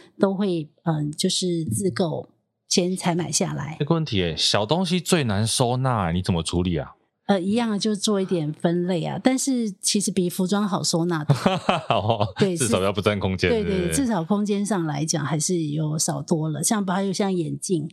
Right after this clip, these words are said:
Speaker 2: 嗯。
Speaker 1: 老式的眼镜，
Speaker 2: 嗯。
Speaker 1: 对，这个也是，如果到国外的时候就会，嗯，更，更加的兴奋，就是，但现在的，但是现在的古着因为非常的流行，
Speaker 2: 对。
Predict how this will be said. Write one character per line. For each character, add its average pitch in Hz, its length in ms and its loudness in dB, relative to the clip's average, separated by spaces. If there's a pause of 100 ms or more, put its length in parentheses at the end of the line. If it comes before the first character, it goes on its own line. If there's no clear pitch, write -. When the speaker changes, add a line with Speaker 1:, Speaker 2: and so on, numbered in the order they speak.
(120)
Speaker 2:
嗯。 113 280 2
Speaker 1:
老 165 140 0
式 202 260 0
的 170 100 -2
眼 151 280 -4
镜， 156 380 -2
Speaker 2:
嗯。 107 300 0
Speaker 1:
对， 98 220 -2
这 233 180 0
个 208 80 -2
也 165 200 -2
是， 175 300 0
如 180 100 0
果 190 300 0 (240)
到 233 160 2
国 170 220 0
外 196 180 0
的 170 100 -2
时 160 240 0
候 160 280 0
就 180 260 0
会， 170 420 -2 (420)
嗯， 143 440 0
更， 185 340 0 (140)
更 196 180 2
加 175 200 0
的 151 60 0
兴 165 260 0
奋， 147 420 -2
就 185 140 2
是， 175 200 0
但 254 460 0
现 254 260 0
在 233 160 0
的， 180 280 -2 (320)
但 311 120 4
是 320 80 2
现 294 220 0
在 240 200 -2 (280)
的 190 140 4
古 170 240 -2
着 165 400 -2 (160)
因 208 120 2
为 196 60 -2
非 196 180 0
常 180 240 -2
的 139 360 -2
流 156 280 0
行， 151 460 -4
Speaker 2:
对。 76 300 -2